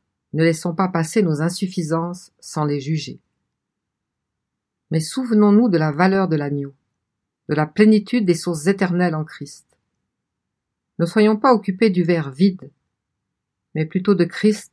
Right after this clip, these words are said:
qui peut et qui veut le remplir pour lui. Rejetant tout fardeau et le péché qui nous enveloppe si facilement, courons avec patience la course qui est devant nous, fixant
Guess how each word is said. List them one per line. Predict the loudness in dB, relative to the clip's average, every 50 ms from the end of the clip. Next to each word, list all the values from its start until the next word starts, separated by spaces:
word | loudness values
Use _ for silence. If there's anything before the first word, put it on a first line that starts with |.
| _
qui | -8 -8 -6
peut | 0 2 4 4 4 2 -2
et | -10
qui | -8 -8 -4
veut | -2 0 0
le | 0 0
remplir | -2 -2 -6 -6 -6 -6 -6 -6 -6 -6
pour | _ -12 -12 -12
lui. | -12 -16 -18 -20 -20 _ _ _ _ _ _ _ _ _ _ _ _ _ _ _ _ _ _ _ _ _ _ _ _ _ _ _ _ _ _ _ _ _ _ _ _ _ _ _
Rejetant | _ 0 2 2 2 2 4 2 2 2
tout | 2 -2 -2
fardeau | -2 -2 -2 -2 0 0 2 2
et | 2 2
le | 0 0
péché | -2 -2 -2 0 -2 -2
qui | -2 -2 -2
nous | -2 -2 -2
enveloppe | -2 -4 -4 -4 -6 -6 -8 -10
si | -10 -6 -4 -4
facilement, | -2 -2 -4 -6 -6 -6 -8 -8 -10 -12 -14 -16 _ _ _ _ _ _ _ _ _ _ _ _ _ _ _
courons | -2 0 4 6 6 6 6
avec | 6 4 2 0 -2
patience | -4 -6 -4 -4 -2 -2 0 0 -2 -2 -4
la | -8 -8
course | -6 -6 -6 -8 -8 -8
qui | -8 -6
est | -6 -6
devant | -4 -6 -6 -4 -2
nous, | -2 -2 -2 -4 _ _ _ _ _ _ _ _ _ _ _ _ _ _ _
fixant | -20 -12 -8 -8 -6 -6 -8 -8 -8 -8 -8 -8 -10